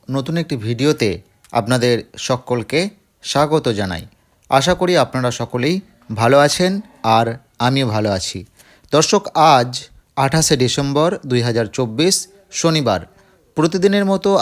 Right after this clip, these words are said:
আজকেও আমি চলে এসেছি একটি গরুর ফার্মে। আজ আমি এসেছি হুগলি জেলার ধনিয়াখালীর কাছাকাছি একটি ফার্মে। দর্শক, এই ফার্মে মোট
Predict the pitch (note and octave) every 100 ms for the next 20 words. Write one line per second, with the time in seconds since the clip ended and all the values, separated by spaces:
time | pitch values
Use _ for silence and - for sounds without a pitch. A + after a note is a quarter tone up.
0 | C#3 A#2+ - E3+ D3 C3+ C3 B2+ C3 C#3
1 | - C#3+ D3 D#3 _ - B2 D3 B2 B2+
2 | C3+ B2+ G#2 F2+ D#2+ - _ _ - _
3 | - C#3 G3 G3+ G3 G3 F#3+ G3+ E3 C#3
4 | C#3 D3+ D3 B2+ G#2+ A2 - _ - G#2+
5 | C3+ D#3+ F#3 F3 F3 E3 D#3+ D3 B2+ D#3+
6 | D#3 - B2 C3+ - A2+ B2 - G2 F2
7 | D#2+ - _ - _ - D3+ G#3+ F3+ F3+
8 | F3+ F#3 F#3 D3 A2 G#2 _ - C3 C3